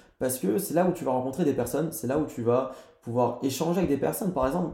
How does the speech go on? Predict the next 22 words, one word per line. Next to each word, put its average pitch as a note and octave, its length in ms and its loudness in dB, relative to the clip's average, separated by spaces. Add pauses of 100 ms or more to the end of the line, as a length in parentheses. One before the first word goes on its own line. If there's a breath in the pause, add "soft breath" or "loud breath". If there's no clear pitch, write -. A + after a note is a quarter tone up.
je A#2 160 -12
prends D#3 200 -6
souvent F#3 180 -4
cet - 100 -4
exemple-là, C#3 360 -2
mais B2 120 -2
quand C#3 100 -4
j'étais C#3+ 200 -2
à D3 40 2
Nice, D#3 320 -4
mon A#2 80 -8
tout - 120 -14
premier C#3+ 240 -2
événement, B2 480 2 (380 loud breath)
j'ai A2 140 -4
rencontré C3 400 -2
une C3 100 -2
personne F3+ 400 0
qui F3+ 140 -6
m'a A#2 100 0
beaucoup A#2 300 -2
aidé, D3 300 2